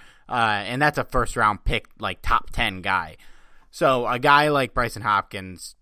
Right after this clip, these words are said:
is not gonna play his rookie year, more than likely. Uh, it's rare that you see rookie tight ends make an impact. Even, like, you look at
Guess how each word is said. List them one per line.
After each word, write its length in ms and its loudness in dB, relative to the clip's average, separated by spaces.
is 240 -14
not 320 0
gonna 160 -6
play 340 -4
his 160 -8
rookie 240 -8
year, 320 -10
more 260 -6
than 180 -10
likely. 480 -14
Uh, 300 -6
it's 180 -8
rare 560 -2
that 160 -4
you 100 -10
see 280 -8
rookie 260 -10
tight 180 -10
ends 180 -12
make 180 -14
an 60 -16
impact. 400 -12
Even, 320 -6
like, 180 -8
you 100 -10
look 180 -10
at 80 -14